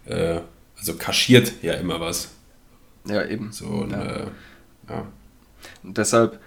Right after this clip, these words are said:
Speaker 2: deshalb mache ich ja auch keine, keine wirkliche Hautretusche auf Bildern.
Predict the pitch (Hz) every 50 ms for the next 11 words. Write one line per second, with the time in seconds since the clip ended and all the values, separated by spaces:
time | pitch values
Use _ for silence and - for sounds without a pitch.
0 | - - 110 107 - 120 107 - 113 113 110 123 127 117 123 110 87 95 - -
1 | - 113 110 113 113 110 107 - 113 110 110 107 107 117 117 - 113 104 104 104
2 | 117 117 - - - 113 - - - 104 - 104 95 90 95 - - 110 107 104
3 | 101 92 98 101